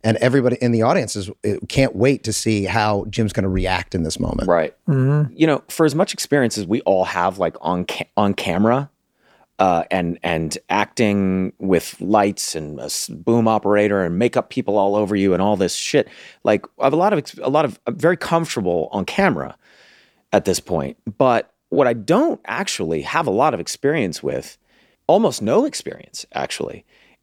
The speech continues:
Speaker 2: is scoring a film performance.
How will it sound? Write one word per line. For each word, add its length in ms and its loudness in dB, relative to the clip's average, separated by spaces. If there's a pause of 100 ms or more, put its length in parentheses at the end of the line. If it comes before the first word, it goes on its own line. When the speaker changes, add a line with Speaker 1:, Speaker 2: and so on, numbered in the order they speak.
(100)
Speaker 2:
is 600 2 (680)
scoring 840 0 (280)
a 80 2
film 500 0
performance. 640 -8